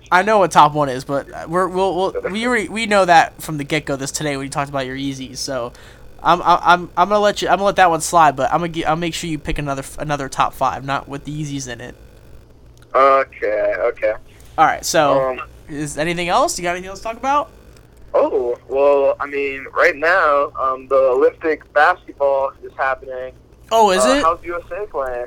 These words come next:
Speaker 2: Yeah, it is. How,
Speaker 1: Who
Speaker 2: have you been keeping up with it?
Speaker 1: Yeah, well, I haven't, I haven't kept up too much. I know, like, they, um, they won yesterday, I believe, or earlier this morning. Um, I think they won by, like, twenty. I don't know. Have you watched any of the games?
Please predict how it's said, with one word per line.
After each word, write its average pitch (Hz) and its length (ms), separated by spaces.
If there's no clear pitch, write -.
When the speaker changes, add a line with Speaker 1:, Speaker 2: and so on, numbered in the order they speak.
Speaker 2:
Yeah, 156 320
it 139 100
is. 143 340
How, 165 220
Speaker 1:
Who - 480
Speaker 2:
have 151 140
you 156 80
been 151 400
keeping 156 180
up 160 160
with 196 180
it? 220 200
Speaker 1:
Yeah, 240 380
well, 208 80
I 180 200
haven't, 254 320
I 208 80
haven't 247 280
kept 233 200
up 180 120
too 233 180
much. 220 200
I 180 60
know, 208 160
like, 180 360
they, 175 200
um, 147 300
they 165 140
won 180 520
yesterday, 208 880
I 208 60
believe, 214 380
or 151 120
earlier 160 400
this 151 220
morning. 185 480
Um, 151 480
I 151 120
think 180 200
they 170 80
won 165 100
by, 170 80
like, - 160
twenty. 160 480
I 170 80
don't 220 120
know. 220 120
Have 170 180
you 214 120
watched 196 260
any 226 80
of 220 60
the 220 80
games? 247 440